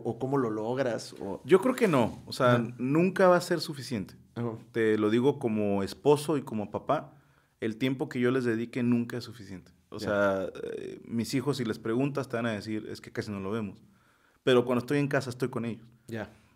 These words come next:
Speaker 2: Mi esposa te puede decir lo mismo, porque esta profesión no te permite celebrar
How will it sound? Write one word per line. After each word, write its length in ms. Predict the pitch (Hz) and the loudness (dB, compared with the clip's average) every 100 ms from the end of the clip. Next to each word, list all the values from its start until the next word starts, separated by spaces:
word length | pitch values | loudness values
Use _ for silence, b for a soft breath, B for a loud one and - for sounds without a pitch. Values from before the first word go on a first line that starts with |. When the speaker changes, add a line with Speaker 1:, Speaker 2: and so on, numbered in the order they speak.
| _ | _
Speaker 2:
Mi 80 | 139 | -6
esposa 280 | 117 139 131 | -2 0 0
te 80 | 127 | 0
puede 180 | 123 120 | 4 4
decir 220 | 113 117 | 4 0
lo 100 | 113 | 2
mismo, 420 | 135 156 139 120 | 2 4 2 0
porque 600 | 113 110 113 107 104 98 B B B _ | -2 -2 0 2 2 -2 B B B _
esta 240 | 139 143 | 0 0
profesión 540 | 131 113 117 139 139 135 | 0 -4 -2 0 0 0
no 100 | 131 | 0
te 100 | 131 | -2
permite 580 | 123 113 113 - 117 110 | -2 -2 -2 -2 -2 0
celebrar 640 | - 104 101 104 101 98 | -4 -4 0 2 2 2